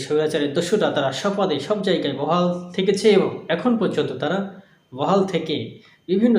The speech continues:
জায়গা থেকে ষড়যন্ত্রে লিপ্ত হচ্ছে এবং ভারতের সাথে আতাত করে সেই ঘসেটি বেগম এবং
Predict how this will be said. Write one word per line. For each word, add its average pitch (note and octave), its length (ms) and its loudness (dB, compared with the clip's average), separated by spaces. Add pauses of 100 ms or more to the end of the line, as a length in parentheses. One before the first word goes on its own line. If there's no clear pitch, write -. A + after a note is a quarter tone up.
(120)
জায়গা C3 320 -2
থেকে C#3+ 200 -4 (400)
ষড়যন্ত্রে C#3 600 -4
লিপ্ত C3 180 -10 (100)
হচ্ছে - 240 -10 (400)
এবং F3 160 4 (180)
ভারতের F3 340 -2
সাথে D#3+ 240 -4
আতাত F3+ 220 0 (100)
করে C#3+ 140 0 (120)
সেই F3 160 -2 (540)
ঘসেটি G3 400 -4
বেগম E3+ 300 0 (140)
এবং D3+ 140 2